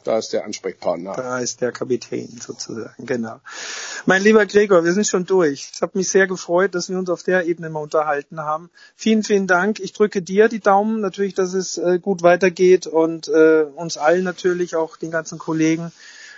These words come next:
Speaker 2: Lass uns mal gucken, wo die Reise hingeht und wo wir die nächsten Jahre, äh, wie wir die miteinander verbringen können an den Landungsbrücken und was so passiert. Also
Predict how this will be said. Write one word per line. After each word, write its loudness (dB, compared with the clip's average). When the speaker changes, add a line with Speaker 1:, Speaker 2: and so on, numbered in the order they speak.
Speaker 2:
Lass 6
uns 2
mal 4
gucken, -2
wo 2
die 0
Reise 2
hingeht 0
und -4
wo -6
wir -6
die -8
nächsten -6
Jahre, 4
äh, 4
wie -10
wir -4
die -4
miteinander -4
verbringen -4
können 0
an -2
den -2
Landungsbrücken -4
und -10
was -2
so -6
passiert. -8
Also -4